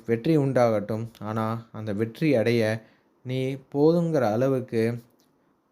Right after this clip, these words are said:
ஏகப்பட்ட விஷயத்த கடந்து வந்தா மட்டும்தான், சோதனைகள் எல்லாம் தாண்டினா தான் சாதனையாகுங்கிற" மாதிரி சொல்லிட்டு ஒரு இதை வந்து கட்டுறதுக்காக வந்து கொடுக்குறாங்க, ஒரு பொம்மை போல. அதை எடுத்துட்டு வராங்க.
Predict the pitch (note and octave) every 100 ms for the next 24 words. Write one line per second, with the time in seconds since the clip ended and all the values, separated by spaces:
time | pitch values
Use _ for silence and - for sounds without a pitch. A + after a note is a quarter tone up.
0 | - C3 F3+ F#3+ E3 D#3+ A#2+ A#2+ D3+ D3+
1 | B2+ A2+ A#2+ A#2 - A2+ C#3 C#3+ B2+ A#2+
2 | A2+ G#2+ G#2 G#2+ A2+ A2 A2+ B2 B2 -
3 | A#2 A#2 B2 A#2+ A#2 A2 G#2+ G#2+ A2+ A#2
4 | A2+ A#2 A#2 A#2+ A#2 A2 G#2 A#2+ A#2+ A2+
5 | A#2 B2 B2 A#2 G#2 G#2+ A#2 G#2 A2 A2
6 | A2+ G#2+ A2+ B2+ - _ _ _ - F#3
7 | F#3 F3+ F3 F3 F#3+ D#3+ D#3 D#3+ D#3+ D3+
8 | D3+ D3+ C#3 C#3 C3 A#2+ C#3+ C#3+ C3+ C3
9 | A#2 A2+ A#2+ - _ - C#3+ C#3+ C#3 D3
10 | C3+ B2+ A#2+ A2+ A#2 _ _ - G3 F#3+
11 | F3+ F3+ E3+ D#3 C#3+